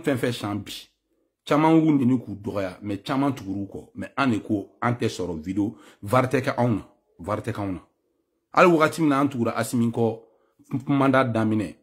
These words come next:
kuma bɛ kuma na, an m'o f'a ye. An kun bɛ bɔ ka conseil de d'a ma, mais an kun t'a dɔgɔya, an t'a critiquer.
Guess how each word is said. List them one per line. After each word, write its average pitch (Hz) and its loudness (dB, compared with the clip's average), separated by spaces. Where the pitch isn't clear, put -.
kuma 143 0
bɛ 131 -2
kuma 127 -2
na, 127 2
an 135 2
m'o 107 2
f'a 95 -4
ye. 80 -8
An 147 -2
kun - 2
bɛ 107 0
bɔ 120 -2
ka 101 0
conseil 110 -4
de 98 -4
d'a 95 -6
ma, 95 -4
mais 95 -4
an 123 -2
kun 107 -2
t'a 101 -4
dɔgɔya, 98 -6
an 101 -4
t'a 107 -6
critiquer. - -14